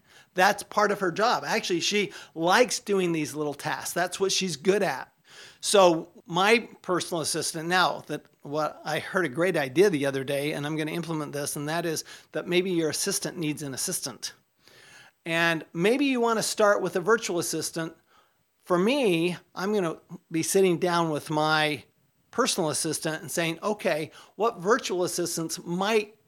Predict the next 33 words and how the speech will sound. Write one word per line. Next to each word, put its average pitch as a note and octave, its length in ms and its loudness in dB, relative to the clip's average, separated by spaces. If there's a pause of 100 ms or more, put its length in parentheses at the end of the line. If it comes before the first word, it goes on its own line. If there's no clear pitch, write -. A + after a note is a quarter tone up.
(360)
help G#3+ 300 0
you G3+ 300 0
get G3 300 2
more F#3 240 2
done E3 460 -2 (460)
so G3+ 400 2
that F#3 440 0 (1120)
you F#3+ 200 -2
can G3+ 160 -2
help F3+ 260 2
me G3 160 0
more D3 380 -4 (240)
with F3 200 0
the F3+ 120 -4
things F#3 260 -2
that F#3+ 140 -2
only F3+ 240 2
you F3+ 200 0
like D3+ 280 -2
to C3+ 100 -14
do?" C3 160 -10 (1080)
Because F3 540 2
even G3+ 280 4
with G3+ 140 0
a G3+ 60 0
personal G3+ 400 -2
assistant, F3+ 500 -2 (240)
what D3 240 -6
do D3+ 120 -4
they D#3 140 -2
love D#3 260 2
to E3+ 120 -6
do? G3 320 2